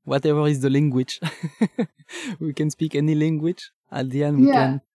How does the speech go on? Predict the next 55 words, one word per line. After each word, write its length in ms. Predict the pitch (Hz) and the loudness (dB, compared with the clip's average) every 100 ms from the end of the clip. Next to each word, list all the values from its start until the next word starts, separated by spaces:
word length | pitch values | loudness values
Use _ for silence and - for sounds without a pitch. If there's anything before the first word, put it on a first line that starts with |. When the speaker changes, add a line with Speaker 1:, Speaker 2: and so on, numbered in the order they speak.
| _ - | _ -10
Speaker 1:
we, 360 | 127 123 - | -8 -8 -8
the 120 | 135 | -6
goal 240 | 123 151 160 131 | -2 0 0 -2
could 220 | 147 127 | -6 -4
be 360 | 143 143 143 - - | -4 -4 -4 -8 -10
just 220 | 170 - | -10 -10
to 60 | 151 | -12
transmit 640 | - - 160 - 160 - | -8 -4 -4 -2 -4 -2
love, 360 | 156 170 180 151 | 0 0 0 0
whatever 460 | 151 160 151 156 | 0 0 2 2
we 140 | 151 143 | 4 2
are 100 | 127 | 0
saying 560 | - 139 123 117 113 147 | -4 -4 -4 -6 -10 -14
<laughs> 520 | - 143 - - - | -10 -10 -10 -18 -4
and 200 | 254 208 175 | -2 2 2
Speaker 2:
Yeah. 60 | |
Speaker 1:
whatever 340 | 175 175 151 147 | 4 2 0 -2
the 120 | 139 | -4
topics. 580 | - 165 - 131 - - - | -4 -4 -4 -12 -14 -16 -10
You 80 | 139 | -4
know, 100 | 156 | -4
it's 200 | 151 143 | -4 -8
not 140 | 143 | -8
something, 460 | 139 135 156 143 139 | -8 -8 -8 -8 -8
uh, 300 | 135 131 139 - | -10 -12 -14 -14
so, 200 | - 147 139 | -10 -8 -6
uh, 140 | 135 127 - | -10 -12 -4
Speaker 2:
Yeah. 220 | 359 523 523 1017 _ _ _ | -2 -2 -4 -10 _ _ _
And, 240 | 320 339 320 | -2 0 0
but 120 | 381 | 0
it 200 | 427 370 | 0 0
is 140 | 453 466 | 0 0
also 140 | 403 381 | 0 0
important 380 | 339 359 392 311 | 2 0 0 0
to 80 | 262 | 2
give 220 | 277 247 | 2 2
words 380 | 302 359 381 - | 2 0 -2 -4
to 100 | 233 | -2
it, 160 | - - | -2 0
right? 340 | 202 247 254 | 2 2 2
'Cause 280 | 285 247 - | -2 -2 -4
there 180 | 285 277 | -2 -2
are 60 | 262 311 | -2 -2
so 100 | 302 | 2
many 200 | 277 254 | 2 4
levels 300 | 233 226 220 | 2 2 -2
of 140 | 220 - | -6 0
communication. 680 | 214 202 202 202 180 185 | 0 0 0 0 -2 -2
But 140 | 196 208 | -4 -2
sometimes 480 | 330 392 370 277 247 | 0 0 4 4 2
I 80 | 220 | 0
hear 180 | 226 | -2
people 280 | 226 240 214 | -4 -4 -4
say, 220 | 208 208 202 | -2 0 0
like, 160 | 190 | -2